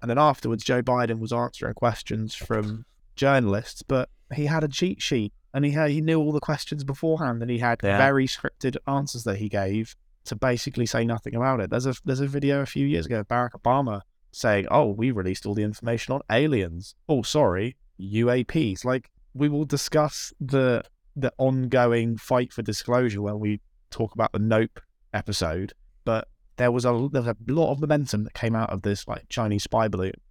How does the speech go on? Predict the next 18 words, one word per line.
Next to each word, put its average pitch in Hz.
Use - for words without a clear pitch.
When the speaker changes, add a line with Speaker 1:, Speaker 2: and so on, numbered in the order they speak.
Speaker 2:
Yeah. 95
Speaker 1:
And 107
I'm 113
a 123
little 139
bit 117
disappointed 120
that -
it 82
didn't 110
get -
pressed -
a 107
bit 98
more 110
because 123
there 127
were, 127